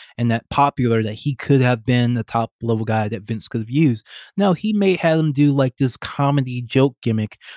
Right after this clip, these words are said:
where Owen Hart was this delusional guy who thought he was a superhero, and he would take off and would come down from the ra-,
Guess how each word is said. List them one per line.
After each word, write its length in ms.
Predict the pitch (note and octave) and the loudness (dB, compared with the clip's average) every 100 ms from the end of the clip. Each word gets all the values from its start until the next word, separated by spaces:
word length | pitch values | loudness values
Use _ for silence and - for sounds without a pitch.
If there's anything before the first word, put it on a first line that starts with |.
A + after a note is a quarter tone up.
| - | -4
where 300 | B2 A#2+ A#2+ - | 2 4 4 2
Owen 220 | C3 C3 | 0 0
Hart 260 | A#2+ B2+ A#2+ | 0 0 2
was 220 | A#2+ A2 | 0 2
this 180 | A#2+ A2+ | -2 0
delusional 600 | B2 A#2 C3+ B2+ B2 A2+ | 0 4 4 4 0 0
guy 460 | A2+ A2+ A2 G#2+ - - - - | 0 0 0 -2 -6 -16 -20 -4
who 200 | B2+ A#2+ | 0 2
thought 240 | C3+ B2+ | 2 2
he 100 | A#2 | 0
was 140 | A#2 | -4
a 60 | G#2+ | -4
superhero, 760 | - A3 G#3 C#3+ A#2+ A#2 A2 G#2+ | -2 0 0 -2 0 0 0 -2
and 120 | A#2+ | -4
he 140 | A2+ C3+ | -2 -2
would 140 | B2+ | -4
take 280 | - E3 D3+ | -2 -2 2
off 300 | C#3 B2+ - - - - | 0 0 -4 -20 -18 -2
and 140 | B2+ | 0
would 100 | C3+ | 0
come 300 | - E3+ E3+ | 0 0 2
down 320 | D3+ D3 C#3+ C#3 | 2 2 2 -2
from 180 | C3 | -2
the 100 | C3 | 0
ra-, 160 | A#2+ B2+ | 0 -2